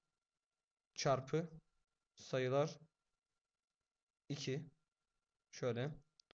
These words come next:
Nokta virgül. Burada ne yapacak? Yani operatörümüzü aşırı yükledikten sonra sayılar ikinin, e, x değerleriyle, sayılar, sayılar birin x değerleriyle sayılar ikinin x değerlerini çarpacak.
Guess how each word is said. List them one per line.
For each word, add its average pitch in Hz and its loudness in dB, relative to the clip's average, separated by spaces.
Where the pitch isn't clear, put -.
Nokta 127 -2
virgül. 123 -2
Burada 180 8
ne 202 12
yapacak? 196 8
Yani 123 -2
operatörümüzü 156 4
aşırı 156 4
yükledikten 151 0
sonra 156 -2
sayılar 175 8
ikinin, 190 2
e, 123 2
x 165 0
değerleriyle, 135 4
sayılar, 165 0
sayılar 156 0
birin 165 0
x 170 -6
değerleriyle 131 2
sayılar 143 0
ikinin 143 -2
x 151 -6
değerlerini 123 0
çarpacak. 160 0